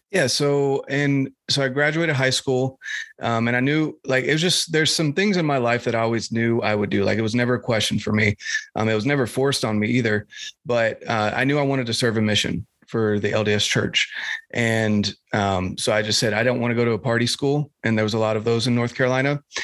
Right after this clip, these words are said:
Um, I didn't want to possibly be steered away from going on a mission. And so I just chose, I was like, "Hey, I'm gonna apply to B Y U."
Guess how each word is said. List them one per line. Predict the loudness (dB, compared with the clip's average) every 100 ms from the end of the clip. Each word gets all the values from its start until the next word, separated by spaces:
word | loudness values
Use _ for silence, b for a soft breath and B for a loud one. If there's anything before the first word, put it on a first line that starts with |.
| B B
Um, | -4 -2 0
I | 2
didn't | 2 0
want | 0 -2
to | 0 2 2 -2 -6 B B B -2
possibly | -2 -2 -2 0 0 -4 _ -4
be | 0
steered | 0 0 0
away | 2 2 0
from | 0 0
going | 0 0
on | 0
a |
mission. | 0 0 0 -2 -4 B B -4
And | -2
so | 2 2
I |
just | 2 0
chose, | 0 2
I | 2
was | 0
like, | 0
"Hey, | 0
I'm | 2
gonna | 0 -2
apply | 0 2
to | 2
B | 0 0
Y | 2
U." | 2 2 0